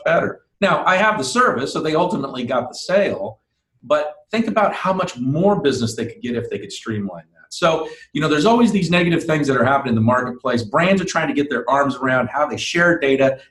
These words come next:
get organized, organizations to really focus on that consumer experience and drive growth. So there's lots of opportunity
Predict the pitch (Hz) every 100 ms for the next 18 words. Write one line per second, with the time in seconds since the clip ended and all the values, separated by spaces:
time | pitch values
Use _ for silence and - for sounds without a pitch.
0 | - 120 - 160 170 160 151 147 - 147
1 | 147 147 120 131 127 127 120 117 113 143
2 | 135 135 123 120 123 113 107 - 110 101
3 | 131 123 113 - 147 139 131 - - -
4 | 120 107 117 110 104 - 110 - - 123
5 | 117 110 123 165 175 - 156 135 135 -
6 | 147 139 120 113